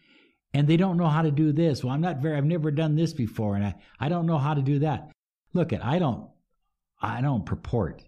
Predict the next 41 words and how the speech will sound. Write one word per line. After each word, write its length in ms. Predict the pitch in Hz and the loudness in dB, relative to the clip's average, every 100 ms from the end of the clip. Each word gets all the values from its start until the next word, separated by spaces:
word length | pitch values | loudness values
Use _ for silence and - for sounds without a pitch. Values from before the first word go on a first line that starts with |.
| - | -10
to 120 | - | -6
be 240 | 82 90 78 | -2 -2 -2
a 40 | |
tech 360 | 73 - 110 - | -6 -6 -6 -6
expert, 600 | 65 - - 69 - _ _ _ _ _ _ _ _ | -10 -12 -10 -10 -10 _ _ _ _ _ _ _ _
but 120 | 95 90 | -4 -2
I 100 | 90 | -2
do 220 | 90 104 | 0 0
the 140 | 82 | -2
very 420 | 73 90 107 110 | -2 0 0 0
best 360 | 92 98 95 - | 0 -2 -2 -4
I 120 | 78 | -6
can 400 | 76 - 113 90 | -4 -2 0 -2
to 160 | - 82 | -4 -4
learn 640 | 90 98 104 80 73 67 - _ _ _ | -2 0 0 0 -2 -6 -10 _ _ _
and 140 | - 71 | -10 -6
keep 260 | 87 - - | -6 -6 -10
up 220 | 87 - | -12 -8
to 100 | 87 | -8
speed, 560 | 78 - - 101 69 - _ _ | -8 -8 -4 -2 -2 -10 _ _
because 400 | 123 - 147 120 - - - | -8 -4 -4 -6 -12 -20 -12
that's 420 | 113 113 135 170 156 | -4 -2 -2 -4 -2
my 220 | 147 131 | 0 0
business. 640 | 110 202 214 107 73 - - _ _ _ - | 2 0 0 -4 -6 -12 -20 _ _ _ -2
And 160 | 139 | 2
the 100 | 139 | 2
only 260 | 143 202 254 | 2 0 2
way 180 | 190 180 | 2 2
you 240 | 160 165 | 2 0
can 160 | 170 143 | 0 -2
stay 240 | - 147 | 0 2
relevant 720 | 120 110 139 233 214 95 82 | 2 2 2 2 0 0 -2
in 140 | - 101 | 0 0
this 240 | 92 - | 0 -2
world 480 | 80 82 76 90 110 - _ _ - | -4 -2 -2 -4 -6 -10 _ _ -6
is 160 | 107 - | -4 -2
to 120 | 107 | -2
be 260 | 101 - - - | -2 -4 -8 -4
up 320 | 170 - - | -4 -6 -8
to 80 | 175 | -8
speed 580 | - - 151 90 92 | -6 -2 0 0 -4